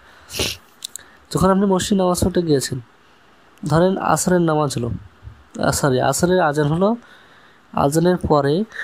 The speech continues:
ওই যে আজানের পরে যতক্ষণ না মসজিদ জমাত হচ্ছে, ওই আকামাতের, আকামাত নাম-,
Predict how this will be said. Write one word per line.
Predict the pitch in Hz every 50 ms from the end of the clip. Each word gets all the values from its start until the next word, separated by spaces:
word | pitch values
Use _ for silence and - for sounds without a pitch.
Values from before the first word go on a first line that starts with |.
| - - - - - -
ওই | 139 135
যে | 135 147
আজানের | 135 131 135 143 147 151 156 165 160 156 - -
পরে | 147 147 147 151 156 160 165 170 160
যতক্ষণ | 156 - 143 135 - 165 165 - - - - 180 175
না | 175 175 175
মসজিদ | 170 156 151 147 - - - - 175 170 165 160
জমাত | - 147 139 143 156 165 160 - -
হচ্ছে, | 170 156 - _ - - - 151 151 160 170 180 185 - - - - - _ _ -
ওই | 143 147 147 147 151 147 - - - - -
আকামাতের, | - 139 135 - 160 156 156 156 160 156 - 170 165 165 165 165 - - - - _ _ - - 494 - - - - - _ _ _ _ _ _ _ _ _ -
আকামাত | - 139 139 - 165 160 160 160 156
নাম-, | 151 147 147 147 143 -